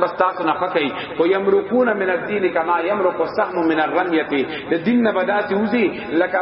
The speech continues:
غشی چې د زندې نه وځي. یعنی دا به خوارج وي. پوه شو که نه؟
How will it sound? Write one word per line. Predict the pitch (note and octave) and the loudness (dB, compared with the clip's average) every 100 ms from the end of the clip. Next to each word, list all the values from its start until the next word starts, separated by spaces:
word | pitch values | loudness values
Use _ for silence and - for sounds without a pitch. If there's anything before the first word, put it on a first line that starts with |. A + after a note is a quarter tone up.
| F3+ | 0
غشی | B3 A3+ F#3 | 0 0 0
چې | F3 D#3+ | 0 0
د | D#3+ | 2
زندې | E3 F3 G3 B3 | 2 0 0 0
نه | F#3 E3+ | 2 0
وځي. | D3+ D3 A#2+ - D#3 | 0 0 -2 -2 -2
یعنی | F#3 | 0
دا | F#3+ G3 | 0 0
به | F3+ | -2
خوارج | E3 D#3 D3+ D3+ C#3 | -2 0 0 0 -2
وي. | B2 - | -4 -4
پوه | F#3 A3 A3 | -2 -2 -2
شو | |
که | G#3 | -2
نه؟ | G3+ | 0